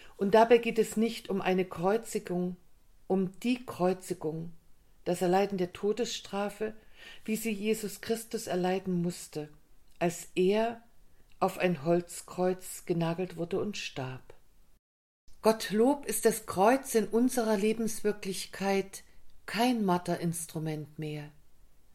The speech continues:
Wird niemand auf die Holzbalken genagelt, um zu sterben. Doch festgenagelt,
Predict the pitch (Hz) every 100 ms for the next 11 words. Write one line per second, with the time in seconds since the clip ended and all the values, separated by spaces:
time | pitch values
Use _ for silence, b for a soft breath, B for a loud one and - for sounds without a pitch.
0 | B B B - 208 185 196 226 254 240
1 | 240 233 - - - - 175 - 160 170
2 | 190 - - 175 170 170 170 160 156 151
3 | 160 175 170 - - - - - 165 -
4 | 190 - - 135 135 135 139 135 - -
5 | - - - - B B B B 190 -
6 | - 233 269 - - 208 180 165 156 156
7 | 143 139 -